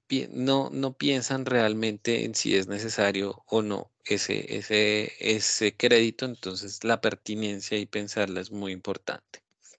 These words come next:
Y hay que también evaluar y pensar en que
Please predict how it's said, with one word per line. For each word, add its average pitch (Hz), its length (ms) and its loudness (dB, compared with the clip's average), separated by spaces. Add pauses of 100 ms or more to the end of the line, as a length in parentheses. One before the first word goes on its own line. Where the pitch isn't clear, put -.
(1080)
Y 143 140 6
hay 143 100 8
que 147 160 2
también 147 460 2
evaluar 127 800 4
y 127 160 -2
pensar 131 640 0 (760)
en 127 240 0
que - 400 2